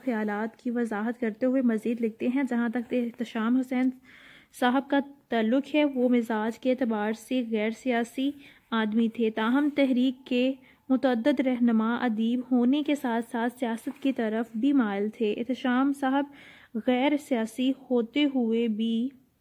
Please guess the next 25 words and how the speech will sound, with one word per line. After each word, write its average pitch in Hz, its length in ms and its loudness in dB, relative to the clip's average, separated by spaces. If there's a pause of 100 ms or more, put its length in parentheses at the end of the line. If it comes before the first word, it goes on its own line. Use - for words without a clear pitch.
(1300)
غیر 254 240 2
سیاسی 285 340 0
ہوتے 277 260 2
ہوئے 262 140 2
بھی 254 140 2
اپنی 262 220 4
بن-، 240 200 4 (300)
اپنی 254 300 4
بنیاد 233 460 2 (2250)
ہر 311 180 6
ایسے 302 300 4
افکار 247 380 0
و 269 120 4
خیالات 233 640 0 (840)
میں 247 560 4 (220)
نظ-، 254 300 0 (640)
ضبط، - 720 -4
آ، 254 320 4
ضبط، 269 320 0
نظم 254 420 4
اور 254 140 2
تسلسل 247 640 0
قائم 233 260 2
کر، 220 160 -2 (300)
کیا، 233 260 0